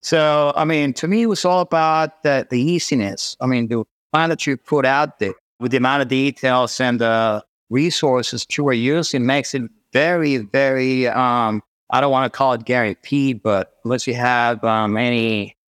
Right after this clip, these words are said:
mental handicaps, chances are you will succeed. We've laid out a plan that it's straightforward, it's very solid, it's step by step. And, uh, like I said, I, uh,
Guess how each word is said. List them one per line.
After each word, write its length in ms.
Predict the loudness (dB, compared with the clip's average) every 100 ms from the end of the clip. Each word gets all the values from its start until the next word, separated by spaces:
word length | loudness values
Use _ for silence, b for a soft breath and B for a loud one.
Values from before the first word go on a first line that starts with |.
| _
mental 340 | -2 0 0 0
handicaps, 920 | 0 0 -2 0 0 0 -2 -8 -14 -4
chances 440 | 0 0 0 0
are 160 | 0 0
you 220 | 0 -2
will 240 | 2 0
succeed. 540 | 0 -6 -4 -2 -2 -4 _ _
We've 200 | -4 0
laid 320 | 0 0 0
out 160 | 0 0
a 60 | -2
plan 320 | 0 0 0
that 100 | -2
it's 120 | -4
straightforward, 880 | -4 0 0 0 0 0 0 -4 -6
it's 100 | -4
very 140 | -2
solid, 440 | 0 2 2 0 -6
it's 120 | -4
step 240 | -2 0
by 160 | 0 -2
step. 420 | -2 0 0 0
And, 200 | 0 0
uh, 160 | 0 -2 _ _
like 100 | 0
I 80 | 0
said, 300 | 0 0 2
I, 240 | 2 2 2
uh, 340 | 2 2